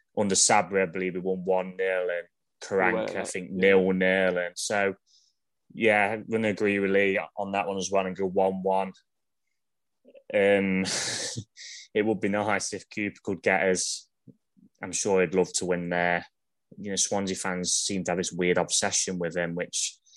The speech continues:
Speaker 1: is a little bit odd. But
Speaker 2: <laughs>
Speaker 1: yeah, four, if we can get four points out of the next two, that'd be good.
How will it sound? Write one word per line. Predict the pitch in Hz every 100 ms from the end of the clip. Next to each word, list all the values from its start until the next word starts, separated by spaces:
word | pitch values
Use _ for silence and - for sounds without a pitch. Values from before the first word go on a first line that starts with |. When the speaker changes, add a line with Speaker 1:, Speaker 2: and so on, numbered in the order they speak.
| - _ _ _
Speaker 1:
is | 95
a |
little | 90 80
bit | 90
odd. | 92 92 - - _ _
But | 90 87 - 151 135 - 139
Speaker 2:
<laughs> | 131 - - -
Speaker 1:
yeah, | 98 92 90
four, | - 139 -
if | -
we | 151
can | - 147
get | 143 -
four | 107 104 98
points | 98 95 87
out | 95 92
of | 95
the |
next | 92 - -
two, | 95
that'd | 95 92 90
be | 90
good. | - 92